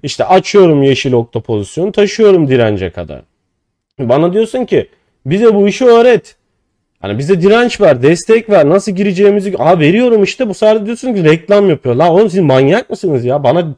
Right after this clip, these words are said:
kendimi delirttireceğiniz en sonunda. Bak, sistemi vermişim buraya. La bu sistemi ben de kullanıyorum ya. Bak banda. Bandı görüyor musun? Nerede vermiş long'u? Long'u verdiği yere bak ya. Burada veriyor.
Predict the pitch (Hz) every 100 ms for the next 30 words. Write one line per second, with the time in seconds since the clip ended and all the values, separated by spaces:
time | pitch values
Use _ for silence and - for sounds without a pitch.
0 | - 147 180 233 190 170 170 - 165 190
1 | 180 120 110 98 92 85 73 - _ _
2 | _ _ _ _ _ - 139 - 240 -
3 | 208 247 247 247 254 247 202 156 123 -
4 | _ _ _ - 127 202 240 - 269 269
5 | 277 277 262 254 233 214 185 175 190 190
6 | 226 190 202 202 208 254 _ _ _ _
7 | _ - 151 202 226 247 269 247 190 139
8 | 165 233 247 226 185 165 - 156 147 185
9 | 311 _ _ _ _ _ 131 202 247 254
10 | 247 247 254 254 247 208 - 226 196 233
11 | 214 226 180 135 110